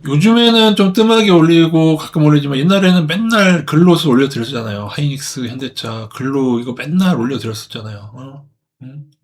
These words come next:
이거 짜드리고, 링크 드리고. 여러분 스스로가 하방에 꽂히진 않으셨는-, 하방만 꽂힌 건 아닌지, 어, 코스피 저평가를 무시하지 않았는지 한번 생각해 보시기 바랍니다.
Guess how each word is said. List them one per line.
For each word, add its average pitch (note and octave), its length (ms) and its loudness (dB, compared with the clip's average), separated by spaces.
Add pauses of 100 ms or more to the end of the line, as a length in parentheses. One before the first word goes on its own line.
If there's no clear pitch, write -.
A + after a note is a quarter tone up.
(640)
이거 C3 120 -16
짜드리고, A#2+ 640 -4 (360)
링크 B2+ 320 -12
드리고. G#2+ 500 -8 (1500)
여러분 G#3+ 440 4
스스로가 G#3 600 2
하방에 F#3+ 500 2
꽂히진 F#3 640 -2
않으셨는-, C3 440 -4
하방만 F3+ 460 0
꽂힌 F#3 380 0
건 E3+ 120 0
아닌지, A2 680 -6
어, A2+ 280 -12
코스피 D3 360 -4
저평가를 C3+ 640 -4
무시하지 B2+ 400 -6
않았는지 A2+ 540 -10
한번 G#2+ 160 -16
생각해 D3 320 -10
보시기 A2 200 -14
바랍니다. G#2+ 420 -14